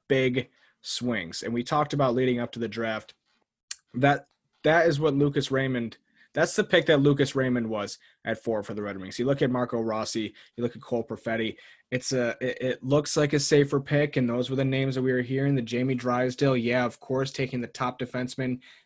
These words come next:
in the draft is a bit of a safer pick. Uh, but then they end up going with Lucas Raymond, who only has ten minutes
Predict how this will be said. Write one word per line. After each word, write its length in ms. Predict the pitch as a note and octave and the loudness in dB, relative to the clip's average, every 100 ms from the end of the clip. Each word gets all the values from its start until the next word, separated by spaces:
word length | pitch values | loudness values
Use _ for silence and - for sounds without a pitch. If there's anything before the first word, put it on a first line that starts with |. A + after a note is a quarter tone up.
| - | -8
in 120 | B2+ | -2
the 100 | C3 | -2
draft 420 | A#2+ A#2+ B2 B2 C3 | 0 0 0 0 -4
is 100 | A#2 | -4
a 60 | |
bit 200 | A2 B2 | -2 -2
of 120 | B2 | -2
a 60 | B2 | -4
safer 500 | - - B2 B2 B2+ | -4 -2 -2 0 -4
pick. 440 | - A#2+ C#3 C#3 _ - - - _ | -4 -4 -4 -6 _ -20 -20 -20 _
Uh, 580 | A2 A#2 A2+ A2 G#2+ G#2 - _ _ _ _ _ _ | -6 -4 -4 -4 -4 -6 -10 _ _ _ _ _ _
but 80 | - | -2
then 140 | C3+ C#3 | 0 2
they 100 | C3+ | 2
end 120 | C3+ | 0
up 80 | B2+ | 0
going 240 | C3+ C3 | 0 0
with 120 | B2+ | 0
Lucas 320 | C#3 C#3 C3 | 0 0 -2
Raymond, 360 | B2+ C#3 C3+ G#2+ | -2 -2 -2 -2
who 140 | A#2+ | -4
only 280 | A#2 A#2 A#2 | -4 -4 -6
has 540 | G#2+ B2+ B2+ A#2 - - - | -4 -2 -2 -4 -6 -10 -8
ten 260 | - C#3+ | -2 0
minutes 600 | B2+ B2+ A#2 - - - | 2 0 -4 -6 -8 -10